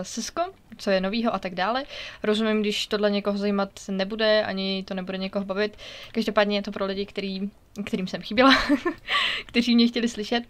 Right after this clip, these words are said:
a tak. <laughs> Takže není to nic jako světoborného, nečekejte nějaký asi ultra zábavný video. Nicméně bude to taková ta moje pohodička. A natáčím tady ve strašném horku, protože nemůžu mít puštěný větrák, když natáčím a myslím, že umřu, takže snad to bude rychlovka.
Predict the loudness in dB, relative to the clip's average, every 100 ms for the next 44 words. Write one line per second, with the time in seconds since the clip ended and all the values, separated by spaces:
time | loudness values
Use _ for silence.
0 | -10 0 2 4 4 4 4 4 2 0
1 | -4 -20 -20 -20 -20 -6 -4 -4 -12 -6
2 | -6 0 0 2 2 2 2 0 0 -2
3 | -4 -6 -4 -2 -2 -2 -4 -6 -10 -12
4 | -10 -8 -10 -10 -12 -12 -12 -10 -8 -8
5 | -8 -6 -4 -4 -6 -12 -12 -8 -2 0
6 | 0 -2 -2 -6 -4 -4 -4 -6 -12 -8
7 | -4 -4 -4 -4 -6 -6 -6 -8 -20 -20
8 | -20 -14 -4 0 2 4 2 0 -2 -2
9 | -2 -2 -4 -4 -4 -6 -8 -8 -6 -2
10 | -2 -4 -10 -12 -6 -4 -4 -6 -8 -8
11 | -10 -10 -4 -2 -2 0 0 -2 0 -2
12 | -2 -6 -4 -4 0 4 4 2 0 0
13 | 0 0 0 2 2 0 0 -2 0 2
14 | 2 2 -2 -4 -4 -4 -4 -4 -4 -6
15 | -4